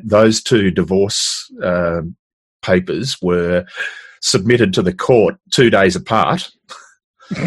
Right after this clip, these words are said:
And so you've got to assume there was a bit of collusion going on here,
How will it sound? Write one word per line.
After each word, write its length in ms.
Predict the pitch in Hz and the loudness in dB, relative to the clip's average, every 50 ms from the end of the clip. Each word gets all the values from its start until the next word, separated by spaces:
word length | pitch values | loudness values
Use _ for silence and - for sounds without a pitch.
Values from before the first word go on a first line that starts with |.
| - - - | -8 -4 -2
And 200 | - - 95 92 | 0 2 2 2
so 140 | - 120 107 | 4 4 4
you've 220 | 98 98 95 95 | 4 2 2 2
got 140 | 101 117 113 | 2 4 4
to 120 | 120 104 | 4 4
assume 340 | 92 95 - - 107 98 95 | 2 2 2 2 2 4 4
there 80 | 95 92 | 4 2
was 120 | 90 87 | 2 0
a 40 | 92 | 0
bit 140 | 90 104 92 | 0 0 -2
of 80 | 90 | -2
collusion 480 | - - 110 101 104 107 117 110 107 95 | -2 -2 0 2 4 4 4 4 2 2
going 320 | 95 90 85 82 82 90 | 2 2 0 0 -2 -2
on 140 | 90 82 82 | -4 -4 -2
here, 260 | 92 101 80 101 131 | -2 -2 -2 -2 -4